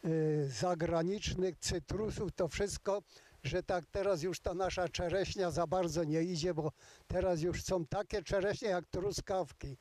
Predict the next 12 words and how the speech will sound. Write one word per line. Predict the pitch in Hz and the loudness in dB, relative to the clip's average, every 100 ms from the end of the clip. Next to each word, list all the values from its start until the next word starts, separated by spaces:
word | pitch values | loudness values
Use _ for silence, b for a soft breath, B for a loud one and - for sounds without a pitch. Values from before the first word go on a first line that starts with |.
| B B B B - | B B B B -4
A | 160 | -4
to | - 196 | 0 2
jest, | 208 196 | 2 0
e, | - 180 160 - 180 | -6 -14 -12 -6 -2
e, | 151 147 | -2 -2
pod | 185 147 | -4 -2
którymi | 143 202 190 175 | -2 0 0 -2
stoicie, | 190 196 - 196 | 0 0 -2 -2
to | 185 160 170 | 2 2 2
nazywa | 151 160 170 165 | 0 0 2 0
się | - 175 160 B B B | 0 -2 -2 B B B
hedelfińska. | 180 170 180 160 - 180 170 - - 139 | 0 2 2 0 -4 -2 -2 -6 -8 -10